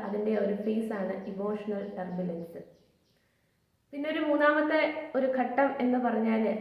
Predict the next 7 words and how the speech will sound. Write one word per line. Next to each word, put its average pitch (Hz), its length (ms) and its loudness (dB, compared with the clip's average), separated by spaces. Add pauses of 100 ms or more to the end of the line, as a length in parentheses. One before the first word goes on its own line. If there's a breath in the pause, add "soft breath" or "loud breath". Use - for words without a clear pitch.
(260)
ഇതിൽ 214 140 -4
നിന്നെല്ലാം 233 440 2 (400)
നമുക്ക് 214 300 -4
അടുത്ത 208 220 0 (100)
സ്റ്റെപ്പ് 226 280 -2
എന്ന് 226 180 0
പറയുമ്പോൾ 208 400 -2